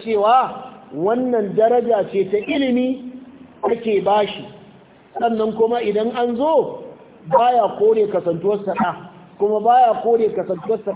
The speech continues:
ƙani, kuma baya ka-, kore kasantuwarsa aboki, kuma baya kore kasantuwarsa makwabci, amma darajar ilimi daban yake. Idan mutum ya san wannan,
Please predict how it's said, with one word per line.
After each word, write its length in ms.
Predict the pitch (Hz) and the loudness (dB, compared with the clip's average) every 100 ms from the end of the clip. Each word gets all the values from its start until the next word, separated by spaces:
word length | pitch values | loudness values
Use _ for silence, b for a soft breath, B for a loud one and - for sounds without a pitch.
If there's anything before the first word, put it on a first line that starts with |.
| - | -4
ƙani, 580 | 247 233 - - - - | -2 -2 -4 -12 -12 -4
kuma 240 | 202 214 | 0 2
baya 320 | 233 254 247 202 | 4 4 4 2
ka-, 220 | 226 226 | -2 0
kore 300 | 226 240 233 | 2 2 0
kasantuwarsa 840 | 226 160 202 180 170 226 233 233 226 | -4 -6 -6 -6 -6 -4 -4 -4 -4
aboki, 560 | 180 165 180 180 202 190 B B - | -2 0 -2 -2 -8 -10 B B -6
kuma 240 | 220 220 | -2 0
baya 460 | 233 262 277 240 - | 2 2 4 2 2
kore 280 | 233 247 226 | 0 2 0
kasantuwarsa 640 | 220 170 185 214 233 226 | -2 -4 -6 -2 -2 -2
makwabci, 580 | 196 233 220 165 165 165 - - 165 | -4 -2 -4 -6 -10 -14 -14 -10 -4
amma 320 | 165 175 180 | -4 -2 0
darajar 340 | 214 233 220 208 | 2 2 0 -2
ilimi 320 | 220 208 190 190 | -4 -4 -4 -2
daban 280 | 180 196 202 | -2 -2 -2
yake. 260 | 196 151 - - - - _ - | -6 -8 -16 -20 -20 -20 _ -14
Idan 240 | 156 214 226 | -4 -2 -2
mutum 260 | 202 214 | -2 -4
ya 140 | 202 196 | -4 -4
san 140 | - 214 | -4 -2
wannan, 360 | 262 330 208 | -2 -2 -4